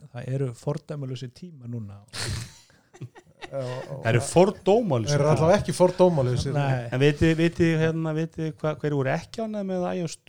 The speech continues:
Speaker 3: tólf var kynnt þarna með bara
Speaker 2: Fjórtán.
Speaker 3: fjórtán segi, bara með kortis fyrirvara?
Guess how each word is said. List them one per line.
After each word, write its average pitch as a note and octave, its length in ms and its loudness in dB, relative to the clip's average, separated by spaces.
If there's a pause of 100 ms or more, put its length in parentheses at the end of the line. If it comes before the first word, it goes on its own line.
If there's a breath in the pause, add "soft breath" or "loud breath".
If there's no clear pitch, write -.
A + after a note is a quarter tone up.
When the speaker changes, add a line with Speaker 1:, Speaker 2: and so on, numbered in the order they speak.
(180)
Speaker 3:
tólf E3 280 -4
var C#3 240 -4
kynnt C#3+ 240 -8
þarna B2 240 -6
með B2 240 -4
bara A2 220 -6
Speaker 2:
Fjórtán. G#2+ 180 -10 (480)
Speaker 3:
fjórtán A#2+ 240 -8
segi, G2 300 -8
bara G#2+ 180 -8
með A2 200 -6 (400)
kortis A#2+ 280 -6
fyrirvara? G#2 320 -4